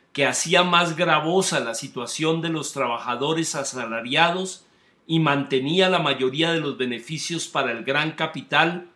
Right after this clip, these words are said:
lo que desató el paro de dos mil veintiuno, en el que han participado desde sus territorios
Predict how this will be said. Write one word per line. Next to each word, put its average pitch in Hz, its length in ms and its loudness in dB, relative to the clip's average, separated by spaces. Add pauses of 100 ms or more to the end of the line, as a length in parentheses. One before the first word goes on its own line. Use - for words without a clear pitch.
(520)
lo 147 240 0
que 151 140 0
desató 139 500 0
el 170 200 -2
paro 175 560 6
de 143 120 0
dos 131 260 0
mil 165 220 0
veintiuno, 180 800 0 (480)
en 160 160 2
el 147 180 -2
que 165 100 2
han 170 200 4
participado 180 960 4
desde 139 300 -2
sus - 300 -8
territorios 165 1000 -2